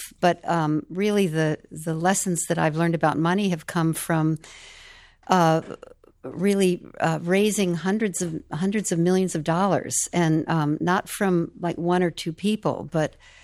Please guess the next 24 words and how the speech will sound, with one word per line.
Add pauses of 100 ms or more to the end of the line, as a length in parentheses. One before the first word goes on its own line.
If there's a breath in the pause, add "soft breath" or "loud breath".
(340 soft breath)
thousands
and
thousands
and
thousands
of
people,
people
giving
fifty
dollars
and
ten
dollars
and
a
hundred
dollars
and
ten
thousand
dollars
sometimes,
and